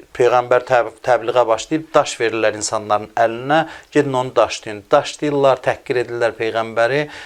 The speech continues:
e, alnını, dişini sındırırlar və demək olar ki, şəhərdən qovurlar Peyğəmbəri, çıxardırlar və çox ağır vəziyyətdə oradan çıxır.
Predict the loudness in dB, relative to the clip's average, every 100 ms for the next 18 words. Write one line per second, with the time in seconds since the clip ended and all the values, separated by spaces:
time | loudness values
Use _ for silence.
0 | -18 -10 -4 0 0 -2 -10 -14 -12 -12
1 | -12 -10 -10 -10 -12 0 4 4 2 -4
2 | -4 -4 -6 -4 -2 -2 -4 -2 -2 2
3 | 2 2 2 -2 -6 -6 0 4 4 2
4 | 2 2 2 2 -2 0 0 2 0 0
5 | 0 -2 -8 -10 -8 -8 -6 -6 -6 -6
6 | -2 0 -2 -6 -6 -6 -2 -4 -4 -14
7 | -20 -18 -8 -8 2 2 4 2 2 0
8 | 0 -4 -4 -4 -2 -4 -4 -10 -8 -8
9 | -6